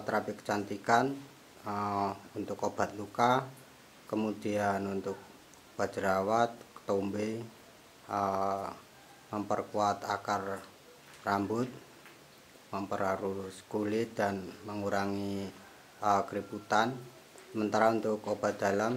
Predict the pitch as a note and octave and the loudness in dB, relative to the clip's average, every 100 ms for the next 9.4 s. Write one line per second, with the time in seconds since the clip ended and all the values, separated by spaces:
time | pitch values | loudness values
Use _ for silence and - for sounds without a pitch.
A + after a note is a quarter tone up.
0 | B2 G2+ - G2+ G2 G2 - G2+ G2+ - | -4 -10 0 2 4 2 -2 -2 -2 -2
1 | G2+ G2 F#2+ G#2+ G#2+ A2 A2 - - - | -2 -2 -2 0 0 0 -4 -12 -18 -18
2 | - - G#2 G2+ G#2 A2 G#2+ G#2 G2+ G#2 | -20 -6 -4 0 0 0 0 2 2 2
3 | G#2 G2+ G#2 G#2 G2+ G#2 G#2+ A#2 C#3+ C#3 | 0 0 0 0 0 2 4 4 0 -6
4 | - - - F#2+ G2 G2 G2 G2+ - A2 | -12 -18 -10 -6 -2 -2 -2 -4 -2 4
5 | A#2 C3+ C#3 - - - - - - - | 6 4 2 -8 -18 -20 -20 -20 -20 -20
6 | - G#2+ G#2+ G#2 G#2 G2+ G2+ G2+ G2 - | -8 2 4 6 4 4 2 2 0 -2
7 | G#2 G2+ - G2+ G2+ G2+ G2 G2 F#2 - | -2 -4 0 2 4 4 2 -2 -4 -10
8 | - - - - - - - G#2+ G2+ G2+ | -14 -16 -16 -16 -14 -14 -4 0 2 4
9 | G2+ G2 G2 | 2 0 0